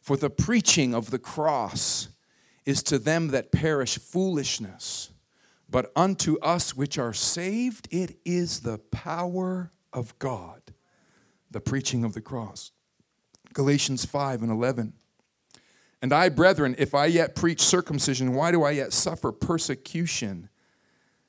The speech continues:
Then is the offense of the cross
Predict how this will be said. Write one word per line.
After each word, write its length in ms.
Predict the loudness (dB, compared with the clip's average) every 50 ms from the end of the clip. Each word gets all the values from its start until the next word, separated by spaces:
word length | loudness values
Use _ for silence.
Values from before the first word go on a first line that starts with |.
| _ _ _ _
Then 460 | -16 -4 0 2 2 4 4 2 0
is 280 | -2 0 0 -2 -2 -2
the 200 | -4 -6 -6 -4
offense 1040 | -6 -6 -8 -10 -14 -20 -18 -18 -10 -6 -4 -4 -4 -4 -4 -2 0 0 2 0 -2 -4 _ -2
of 220 | -2 -2 -2 -6
the 80 | -8 -8
cross 840 | -8 -6 -2 -2 0 0 -2 -4 -6 -6 -6 -6 -4 -6 -6 -8